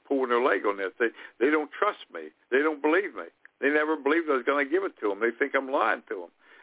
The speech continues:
And that's what God thinks when we do that. You have to come to the point of believing as you declare these things. That's why we declare the Word of God.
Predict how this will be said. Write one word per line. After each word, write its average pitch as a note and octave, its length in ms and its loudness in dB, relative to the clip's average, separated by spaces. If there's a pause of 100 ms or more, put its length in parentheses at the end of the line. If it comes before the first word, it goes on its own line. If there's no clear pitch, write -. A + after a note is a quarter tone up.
And B2+ 100 0
that's G#3 220 0
what D#3 260 0
God D#4+ 320 2 (100)
thinks G2 300 -2
when F#2+ 120 -14
we G2 100 -8
do G2 220 -6
that. F#2 260 -6 (440)
You F3 180 -2
have B3 240 0
to C#3+ 100 0
come F3 300 -2
to C3 140 0
the G#2 120 4
point E3 420 0 (340)
of A2+ 220 -2
believing B2 500 0
as F#2 160 -8
you B2 140 -4
declare D3+ 480 -2
these G2 280 -10
things. F#2+ 160 -12
That's C#3 240 -2
why C3+ 140 2
we B2 140 0
declare B2+ 480 -2
the G#2+ 80 -2
Word A2 280 0
of F#2+ 120 -2
God. A#2 380 -2